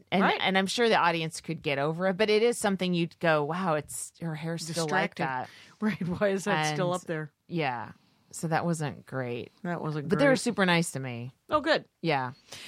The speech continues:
Speaker 2: I, I haven't done that many T V sets. I did, uh, some Nick, uh, mom thing, and then I did,
Speaker 1: I did that.
Speaker 2: uh,
Speaker 1: I've done a Nick thing.
Speaker 2: You should have
Speaker 1: It's
Speaker 2: done a
Speaker 1: always
Speaker 2: Nick
Speaker 1: a
Speaker 2: mom
Speaker 1: regret.
Speaker 2: thing 'cause you're a mom. And then, uh, but, uh,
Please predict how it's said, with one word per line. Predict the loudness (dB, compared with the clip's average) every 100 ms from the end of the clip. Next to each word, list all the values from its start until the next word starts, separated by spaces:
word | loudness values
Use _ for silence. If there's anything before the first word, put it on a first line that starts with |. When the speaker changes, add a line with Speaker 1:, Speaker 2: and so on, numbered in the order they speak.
| -16 -2
Speaker 2:
I, | 2 4 2 0
I | 2
haven't | 2 4
done | 2
that | 2 2
many | 2 2
T | 0
V | -2
sets. | -2 -4 -4
I | -4
did, | 0 0 2
uh, | 2 2 -2 -4
some | -2 0
Nick, | 0 0 -6 -6
uh, | -2 -2 0
mom | 0 0 0 -2
thing, | -2 -4 -4 -8 -12 _
and | -4 -2
then | -2
I | -2
did, | 2 2 4
Speaker 1:
I |
did | 4 4
that. | 4 4 2
Speaker 2:
uh, | 0
Speaker 1:
I've | 2
done | 0
a | 0
Nick | -2 -6 -8
thing. | -8 -6 -6 -10 _ _ _ _
Speaker 2:
You | 2 2
should | 4 2
have | 2
Speaker 1:
It's | 4
Speaker 2:
done |
a |
Speaker 1:
always | 4 4 2
Speaker 2:
Nick |
Speaker 1:
a |
Speaker 2:
mom | 2 2 0
Speaker 1:
regret. | 2 2
Speaker 2:
thing | 0
'cause | -2 0
you're | 0
a |
mom. | 2 0 0 -2 -6 -10 -10
And | -2 0
then, | 2 2 0 -2
uh, | 0 2 2 0 -2 0
but, | -2 -2
uh, | -10